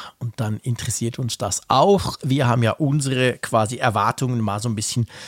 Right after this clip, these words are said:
in Worte gegossen in diesem Podcast.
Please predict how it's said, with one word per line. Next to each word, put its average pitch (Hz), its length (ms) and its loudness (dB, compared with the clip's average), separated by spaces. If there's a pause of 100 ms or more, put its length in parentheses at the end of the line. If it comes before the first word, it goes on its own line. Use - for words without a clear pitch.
(280)
in 180 260 8
Worte 160 440 4
gegossen 147 600 2
in 156 160 2
diesem 131 240 0
Podcast. 120 720 2